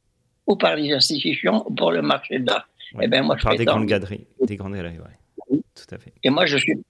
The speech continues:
Speaker 1: je, je refuse, et j'ai mis cinquante ans, bien sûr, avec toutes les difficultés, parce que n'ayant, euh, que je vous dise, euh, il n'y a pas de mystère, de mystère pour vivre mon économie,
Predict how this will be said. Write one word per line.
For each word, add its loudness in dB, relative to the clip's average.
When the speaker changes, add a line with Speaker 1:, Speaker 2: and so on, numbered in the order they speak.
Speaker 1:
je, 0
je 0
refuse, 0
et 2
j'ai 2
mis 0
cinquante 0
ans, 2
bien 2
sûr, 0
avec 0
toutes 0
les 0
difficultés, 0
parce 0
que -2
n'ayant, 2
euh, 2
que 2
je -2
vous 2
dise, 0
euh, -4
il -4
n'y 0
a 0
pas -2
de 2
mystère, 2
de 2
mystère 2
pour -2
vivre 0
mon 0
économie, 2